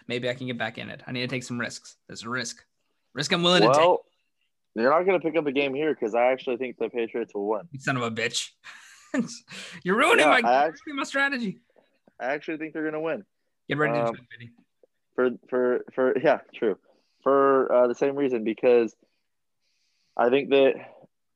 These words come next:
Speaker 2: Bill Belichick will draw something up really good. Um, to, I think the defense will play well, and it, I agree, the under is a great bet.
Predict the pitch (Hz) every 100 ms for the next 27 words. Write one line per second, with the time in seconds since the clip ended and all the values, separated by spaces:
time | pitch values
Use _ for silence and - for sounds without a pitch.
0 | _ 104 123 131 127 131 139 165 156 156
1 | 135 120 110 117 120 139 123 127 117 120
2 | 123 113 113 120 101 110 113 139 151 -
3 | 113 110 107 104 101 - _ 110 104 101
4 | 101 - - 110 123 110 113 120 110 110
5 | - 110 101 98 107 127 - 104 104 -
6 | 107 - - 104 95 107 110 123 131 _
7 | 104 104 107 120 113 107 95 101 - 98
8 | 95 123